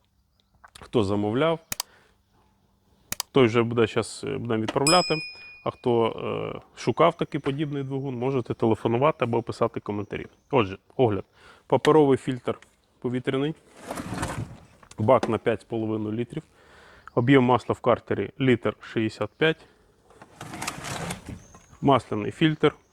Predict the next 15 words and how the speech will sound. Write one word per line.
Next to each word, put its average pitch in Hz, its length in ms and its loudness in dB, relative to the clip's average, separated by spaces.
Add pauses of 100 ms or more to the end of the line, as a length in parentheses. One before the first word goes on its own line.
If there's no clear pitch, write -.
(160)
виход 127 380 2
вала 117 280 6
двадцять 113 400 2
п'ять 107 220 0
міліметрів 110 500 -4 (100)
під - 160 -10
шпонку. 156 500 -2 (840)
Зразу 123 380 4
перевіряємо, 151 840 2 (640)
все - 220 -8
чітко. 147 460 2 (840)
Електростартер, 143 960 4
реле 123 380 6
зарядки, 139 540 2 (1700)
масляний, 123 600 2